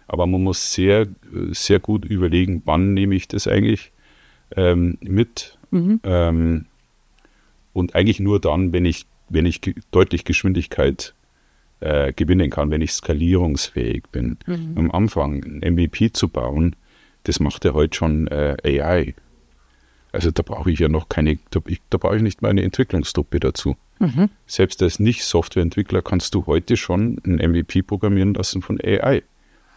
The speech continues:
Speaker 1: Ähm, und dann musst du die ersten Referenzkunden gewinnen. Das macht man normalerweise noch übers Netzwerk. Und dann bist du schon mal über Pre-Seed hinaus. Dann bist du schon mal eine ganz andere Bewertung. Und dann kannst du überlegen, was ist der nächste Schritt?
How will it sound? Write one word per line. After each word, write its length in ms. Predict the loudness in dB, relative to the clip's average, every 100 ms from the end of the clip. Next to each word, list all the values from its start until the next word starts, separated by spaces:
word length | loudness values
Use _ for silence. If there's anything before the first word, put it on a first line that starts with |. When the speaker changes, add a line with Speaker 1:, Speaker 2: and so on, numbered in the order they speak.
| _ _ _ _
Speaker 1:
Ähm, 480 | -2 2 4 2 0
und 180 | -4 0
dann 140 | 0 2
musst 240 | -2 -2
du 40 |
die 140 | 0 2
ersten 240 | 0 0
Referenzkunden 960 | -2 0 2 2 0 -2 -2 -2 -2 -2
gewinnen. 380 | 2 2 2 0
Das 240 | -2 -2
macht 320 | -4 -6 -4
man 80 | -2
normalerweise 640 | 0 2 2 2 0 -2
noch 180 | -2 -2
übers 240 | -2 0 2
Netzwerk. 640 | 0 -2 -4 -6 -6 -18 _ _ _ _ _ -8
Und 140 | 0
dann 140 | 0
bist 120 | 0 -4
du 60 |
schon 140 | -2 0
mal 100 | 0
über 180 | -2
Pre-Seed 460 | -2 0 0 -2 -2
hinaus. 440 | 0 2 0 -4 -14 _
Dann 120 | -10 -8
bist 180 | -8 -6
du 60 |
schon 100 | 0
mal 80 | 2
eine 100 | 2
ganz 220 | 2 0
andere 240 | 0 0 0
Bewertung. 500 | 0 0 -2 -2 -2
Und 160 | 0
dann 100 | 0
kannst 300 | 0 -2 -2
du 40 | 0
überlegen, 500 | 2 2 2 0 -6 _ _ _ _ -20 _ -2
was 180 | 0
ist 180 | 0 0
der 60 | 0
nächste 360 | 0 -4 -8
Schritt? 380 | -10 -12 -16 -20